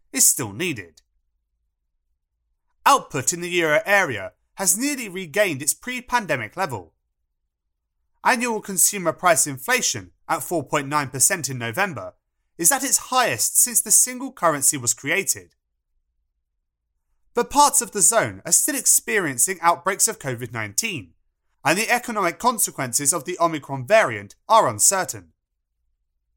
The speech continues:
Nor is it clear that inflation will last. It seems to reflect one-off disruptions more than booming demand.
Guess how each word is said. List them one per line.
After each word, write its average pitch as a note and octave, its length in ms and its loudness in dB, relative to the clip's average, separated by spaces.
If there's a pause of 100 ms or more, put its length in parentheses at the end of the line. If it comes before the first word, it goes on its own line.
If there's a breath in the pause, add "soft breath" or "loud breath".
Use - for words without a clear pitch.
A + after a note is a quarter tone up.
(540)
Nor F3 400 4
is F#3 160 2
it - 140 -10
clear C#3 240 0
that D3+ 160 -4
inflation E3+ 540 -4
will G#2+ 160 -8
last. D3+ 500 2 (600)
It D#3+ 100 -2
seems C#4 400 2
to G3+ 80 -2
reflect F#3+ 420 -2
one-off G#3 420 -2
disruptions - 800 -4 (100)
more G3+ 260 0
than D#3+ 220 -8
booming D3 340 -4
demand. A#2+ 580 -2